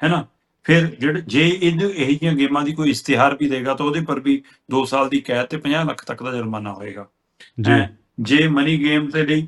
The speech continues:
Speaker 1: ਪੈਸੇ ਟ੍ਰਾਂਸਫਰ ਕਰਨ ਦੀ ਸਹੂਲਤ ਉਪਲਬਧ ਕਰਾਈ ਕਿਸੇ ਨੇ
Speaker 2: ਹੂੰ, ਹੂੰ।
Speaker 1: ਕਿ ਇਹ ਚੀਜ਼ਾਂ ਵੀ ਬੈਨ ਹੋ ਜਾਣਗੀਆਂ ਕਿ ਪੈਸੇ ਟ੍ਰਾਂਸਫਰ ਹੀ ਨਾ ਹੋ ਸਕਣ। ਜੇ ਤਾਂ ਵੀ ਕਿਸੇ ਨੇ ਕੋਈ ਅਜਿਹਾ ਕੰਮ ਕਰਾਇਆ ਤਾਂ ਉਹਨੂੰ ਵੀ ਤਿੰਨ ਸਾਲ ਦੀ ਕੈਦ ਤੇ ਇੱਕ ਕਰੋੜ ਤੱਕ ਦਾ ਜੁਰਮਾਨਾ ਹੋਏਗਾ। ਹੁਣ ਤੱਕ ਜਿਹੜੇ ਲੋਕ ਜਾਂ ਬੱਚੇ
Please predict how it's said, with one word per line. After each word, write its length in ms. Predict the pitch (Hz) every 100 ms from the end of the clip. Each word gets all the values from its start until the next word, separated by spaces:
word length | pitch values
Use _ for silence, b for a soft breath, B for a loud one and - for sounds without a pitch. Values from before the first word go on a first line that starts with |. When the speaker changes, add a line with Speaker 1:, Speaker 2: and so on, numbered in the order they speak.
| -
Speaker 1:
ਪੈਸੇ 280 | 143 117 156
ਟ੍ਰਾਂਸਫਰ 500 | 143 135 131 170 151
ਕਰਨ 280 | 151 143
ਦੀ 200 | 143 151 - _ _
ਸਹੂਲਤ 680 | - 139 131 160 165 170 156
ਉਪਲਬਧ 400 | 139 143 147 156
ਕਰਾਈ 260 | 160 127 120
ਕਿਸੇ 280 | 120 117 113
ਨੇ 160 | 104 - _ 117
Speaker 2:
ਹੂੰ, 60 |
ਹੂੰ। 240 | 98 123 135
Speaker 1:
ਕਿ 100 | 147
ਇਹ 240 | 151 160
ਚੀਜ਼ਾਂ 240 | 156 143
ਵੀ 100 | 143
ਬੈਨ 240 | 143 127 127
ਹੋ 80 | 135
ਜਾਣਗੀਆਂ 340 | 143 151 156
ਕਿ 100 | 160
ਪੈਸੇ 340 | 160 139 117
ਟ੍ਰਾਂਸਫਰ 440 | 151 143 135 - 151
ਹੀ 60 |
ਨਾ 100 | 131
ਹੋ 60 | 117
ਸਕਣ। 280 | 117 113 117 b b _
ਜੇ 80 | 143
ਤਾਂ 240 | 147 156
ਵੀ 100 | 208
ਕਿਸੇ 180 | 190 151
ਨੇ 100 | 160
ਕੋਈ 120 | 156
ਅਜਿਹਾ 240 | 139 147 147 _
ਕੰਮ 220 | 147 139
ਕਰਾਇਆ 220 | 139 139 139
ਤਾਂ 120 | 156
ਉਹਨੂੰ 120 | 160
ਵੀ 60 | 156
ਤਿੰਨ 200 | 165 139
ਸਾਲ 220 | 127 131
ਦੀ 120 | 139
ਕੈਦ 240 | - 127
ਤੇ 220 | 127 151 151 b _
ਇੱਕ 160 | 147 - -
ਕਰੋੜ 220 | 135 117
ਤੱਕ 200 | 131 117
ਦਾ 100 | 123
ਜੁਰਮਾਨਾ 400 | 117 107 107 107
ਹੋਏਗਾ। 300 | 98 104 101 - B B B B 147
ਹੁਣ 160 | 165
ਤੱਕ 220 | 175 175 170
ਜਿਹੜੇ 340 | 156 165 165
ਲੋਕ 440 | 131 135 151 151
ਜਾਂ 180 | 147 147
ਬੱਚੇ 560 | 131 127 - 156 139